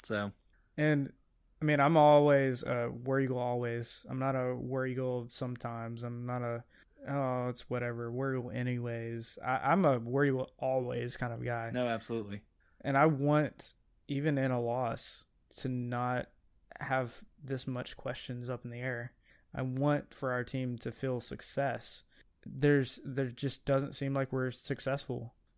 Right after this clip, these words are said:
Speaker 2: And <sighs> there's so many things going wrong. You can't be like, "All right, that's the thing. That's the thing." I mean, you, there's just so much wrong.
Speaker 1: Yeah.
Speaker 2: And that's maybe what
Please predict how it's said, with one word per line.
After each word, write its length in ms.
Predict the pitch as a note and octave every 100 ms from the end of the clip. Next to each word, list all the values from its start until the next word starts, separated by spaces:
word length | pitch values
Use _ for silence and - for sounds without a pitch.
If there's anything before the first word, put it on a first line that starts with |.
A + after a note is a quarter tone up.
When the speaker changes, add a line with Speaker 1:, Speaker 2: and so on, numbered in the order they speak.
| -
Speaker 2:
And 320 | C3 B2 A#2+ - _ _ _ - _ _ -
<sighs> 60 | - - -
there's 340 | D3 D3 C#3
so 140 | - D#3+
many 220 | E3 D3
things 200 | D#3 D3
going 200 | D3 C#3
wrong. 440 | D3+ F3 D3+ D3+ -
You 180 | C3
can't 360 | C3 D3+ D3+ C3+
be 100 | C#3+
like, 180 | D#3 C#3 -
"All 80 | F#2
right, 280 | F#2 - -
that's 220 | E3 -
the 100 | F3
thing. 440 | - F#3 E3 C3+ B2+
That's 260 | D3+ E3 -
the 80 |
thing." 480 | E3+ G3+ F3 C#3 C3+ - - - - -
I 40 | C#3+
mean, 180 | C#3
you, 100 | C3+ - _ _ _ -
there's 220 | D#3+ D3
just 200 | C#3 -
so 120 | C#3
much 240 | C#3+ E3 -
wrong. 340 | D#3 F#3 A#2+ - _ - -
Speaker 1:
Yeah. 160 | B2+ B2 -
Speaker 2:
And 260 | C#3 B2+ - _ -
that's 300 | - C3+ -
maybe 240 | C#3 C#3 C3+
what 340 | B2+ C3 C3+